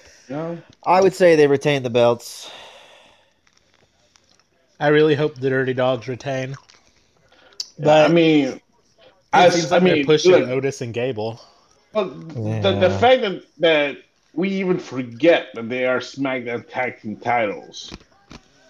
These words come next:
Speaker 2: Well, that's true, yeah.
Speaker 1: You know?
Speaker 3: I didn't forget.
Speaker 1: Well,
Speaker 2: I do.
Speaker 1: two of us did. I mean, 'cause I, I didn't realize they were championships until they announced this match.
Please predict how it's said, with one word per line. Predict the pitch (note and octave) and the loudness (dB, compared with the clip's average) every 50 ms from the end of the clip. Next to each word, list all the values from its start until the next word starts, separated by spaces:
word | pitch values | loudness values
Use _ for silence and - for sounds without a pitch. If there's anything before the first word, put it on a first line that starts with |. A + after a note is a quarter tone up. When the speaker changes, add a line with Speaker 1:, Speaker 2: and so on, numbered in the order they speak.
| _ _ _ _ _ _ _ _ _ - | _ _ _ _ _ _ _ _ _ -8
Speaker 2:
Well, | A2+ G#2 F#2+ | -4 -2 0
that's | F#2+ G2 F#2 - - | 0 -2 -2 -6 -10
true, | - - A2+ A2 A2 G#2 F#2+ F#2 F#2+ F#2+ | -6 -2 0 2 2 2 2 0 0 -2
yeah. | F#2+ F#2 F2+ E2+ F2 F2 F#2+ - _ _ _ | -2 -2 -4 -4 -6 -8 -10 -14 _ _ _
Speaker 1:
You | B2 A#2+ | 0 2
know? | A#2+ A#2 A#2 A2 | 4 4 4 2
Speaker 3:
I | - | 2
didn't | G4+ G4+ E4 | 0 -4 -4
forget. | - D3+ A#2 G#2+ A2 A#2+ D#3 - - _ _ _ _ _ _ _ _ _ _ _ _ _ _ _ _ - - - - _ _ _ _ _ - - - - - _ - | -2 -2 -2 0 -2 -2 -2 -4 -8 _ _ _ _ _ _ _ _ _ _ _ _ _ _ _ _ -20 -20 -20 -20 _ _ _ _ _ -20 -20 -20 -20 -20 _ -2
Speaker 1:
Well, | G2+ - - | 0 0 0
Speaker 2:
I | G2 | 0
do. | F#2 F2 D#2 C#2 - - _ _ _ _ _ - - _ _ _ - | -2 -4 -6 -6 -8 -14 _ _ _ _ _ -20 -20 _ _ _ -2
Speaker 1:
two | - G#3+ A3 F#3+ | 2 4 6 6
of | D3 A#2 | 6 6
us | G2+ F2 - - - | 4 2 0 -2 -8
did. | F#2+ F#2 - - - | -10 -12 -12 -12 -12
I | F#2+ | -10
mean, | F#2+ G#2+ G#2 F#2+ | -10 -8 -10 -4
'cause | - B2 - - - - - _ | -4 -4 -4 -4 -6 -12 -4 _
I, | - B2+ C3+ - | 2 2 4 4
I | - - C3 | 4 4 4
didn't | C#3 C#3 C3 B2 | 6 6 6 6
realize | B2 A#2+ A#2 G#2+ G2+ G2 F#2+ F#2 - | 6 6 6 6 4 2 0 -2 -4
they | A2+ G#2 | -4 -4
were | G#2 G2+ F#2 | -4 -6 -8
championships | - - - B2+ A#2 A2 G#2+ G#2 G2+ - A2 G2+ - - | -8 -6 -4 -4 -4 -4 -6 -10 -12 -10 -12 -12 -8 -8
until | G#2+ G2 F#2 A#2 G#2+ G#2 | -8 -6 -4 -4 -4 -4
they | G2+ G2+ G2 | -4 -4 -4
announced | G2+ G#2+ A2 G#2+ G#2 G#2+ G#2+ | -4 -4 -4 -4 -4 -4 -4
this | G2 - - - | -4 -4 -6 -6
match. | - - - - - - | -10 -14 -16 -18 -20 -20